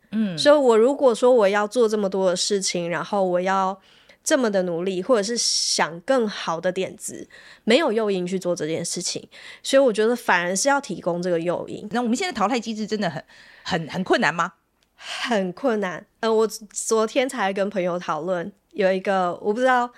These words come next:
Speaker 2: 你们有没有收集到这个，有一，有一个叫警戒叶少爷。
Speaker 1: 哦，我不知道。哦，<laughs> 我不晓得，没关系。嘿，你讲一下，嘿。
Speaker 2: 好，他以前是警察，
Speaker 1: 嗯。
Speaker 2: 然后十几年前是警察，那这时候就因为就是，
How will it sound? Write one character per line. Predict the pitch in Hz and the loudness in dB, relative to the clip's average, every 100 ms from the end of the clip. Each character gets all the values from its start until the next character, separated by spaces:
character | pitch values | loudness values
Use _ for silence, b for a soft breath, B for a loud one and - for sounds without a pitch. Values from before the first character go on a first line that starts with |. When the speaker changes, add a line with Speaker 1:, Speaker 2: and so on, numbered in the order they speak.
| b b | b b
Speaker 2:
你 | 208 | -2
们 | 202 | 0
有 | 226 | 2
没 | |
有 | 220 | 0
收 | 202 208 | 0 0
集 | 202 | 0
到 | 180 190 | 0 0
这 | 190 | -2
个， | 180 | -2
有 | 185 | 0
一， | 247 277 - | 0 -2 -2
有 | 202 | -2
一 | 190 | 0
个 | 202 | -2
叫 | 247 240 | -2 -2
警 | 185 151 | -6 -10
戒 | 156 208 190 | -4 -2 -2
叶 | 196 165 | -4 -4
少 | - 165 117 | -6 -6 -10
爷。 | - - - _ - | -16 -20 -20 _ -6
Speaker 1:
哦， | 196 | -2
我 | 175 | -2
不 | 175 | -2
知 | 175 | 0
道。 | 170 - | -2 0
哦， | - - 330 | -2 -2 -6
<laughs> | - - | -8 -4
我 | |
不 | 220 | 0
晓 | 302 | 0
得， | 170 170 | 0 -4
没 | |
关 | 196 220 | -2 -2
系。 | 208 | -2
嘿， | 202 | -6
你 | 196 | -4
讲 | 196 147 | -6 -6
一 | |
下， | 175 147 | -6 -4
嘿。 | 165 | -4
Speaker 2:
好， | 143 214 196 B B | 0 -2 -2 B B
他 | - 311 330 330 b - | 0 2 2 -2 b -6
以 | 233 190 | -2 0
前 | 220 190 | 0 0
是 | 277 | 0
警 | 254 185 | 0 -2
察， | 170 175 - 208 - | -4 -8 -8 -8 -4
Speaker 1:
嗯。 | |
Speaker 2:
然 | 202 214 | 0 0
后 | 262 269 269 B B | 2 2 0 B B
十 | - - 254 | -2 0 0
几 | 294 277 | 2 0
年 | 196 202 | 0 0
前 | 220 | 0
是 | 196 | 0
警 | 233 180 160 | -2 -4 -4
察， | - 104 185 | -6 -4 0
那 | 294 294 | 0 0
这 | 349 339 | -2 0
时 | - | 0
候 | 226 254 | 2 2
就 | 277 240 | 4 2
因 | 214 | 2
为 | 226 208 185 | 2 0 0
就 | 208 | -4
是， | 208 214 196 | -4 0 0